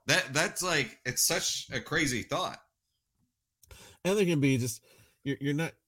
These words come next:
Speaker 2: quite ready to give up your interest in this world. And like, you know, say, say, say, say, say I'm a ghost tomorrow, and I could go through a door onto something else. It's like, "Well, I kinda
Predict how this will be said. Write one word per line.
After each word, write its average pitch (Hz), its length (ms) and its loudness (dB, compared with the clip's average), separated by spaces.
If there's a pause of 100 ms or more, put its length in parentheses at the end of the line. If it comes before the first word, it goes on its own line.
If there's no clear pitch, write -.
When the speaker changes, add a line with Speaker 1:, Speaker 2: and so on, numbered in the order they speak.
(120)
Speaker 2:
quite 180 340 -6
ready 156 300 -2
to 127 100 -2
give 131 320 -4
up 160 180 -6
your 120 200 -6
interest 139 440 -6
in 127 160 -6
this 120 220 -8
world. 117 440 -6 (440)
And 151 200 0
like, 175 140 2
you 214 60 0
know, 196 80 4
say, 226 340 0 (180)
say, 233 300 0
say, 240 260 0
say, 233 420 0
say 226 280 2
I'm 202 140 2
a 175 60 2
ghost 156 320 0
tomorrow, 98 480 -4 (840)
and 131 640 -2 (260)
I 139 120 0
could 196 380 0
go 175 160 2
through 170 260 -2
a 151 60 0
door 160 260 0
onto 151 220 -4
something 147 400 -6
else. 175 180 -4
It's 156 140 -6
like, 147 180 -2 (320)
"Well, 160 280 -4 (320)
I 190 60 -8
kinda 427 320 -10